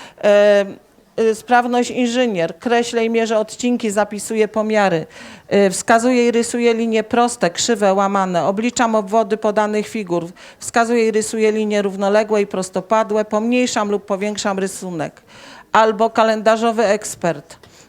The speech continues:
Nazywam miesiące, dzielę je na kwartały, pory roku, wskazuję liczbę dni w miesiącu, wykonuję obliczenia kalendarzowe, posługuję się znakami rzymskimi,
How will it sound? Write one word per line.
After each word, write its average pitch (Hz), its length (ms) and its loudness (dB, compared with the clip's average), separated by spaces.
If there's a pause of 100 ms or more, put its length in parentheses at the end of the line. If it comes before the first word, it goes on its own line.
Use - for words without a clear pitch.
Nazywam 226 480 2
miesiące, 220 640 -2
dzielę 208 320 2
je 202 100 0
na 196 140 -2
kwartały, 202 600 0
pory 208 340 0
roku, 190 360 -2
wskazuję 214 680 0 (300)
liczbę 196 360 0
dni 190 200 -4
w 180 80 -10
miesiącu, 208 580 -4
wykonuję 190 480 -4
obliczenia 208 560 -2
kalendarzowe, 190 800 -2
posługuję 202 560 -2
się 214 160 -2
znakami 226 540 -2
rzymskimi, 202 560 -6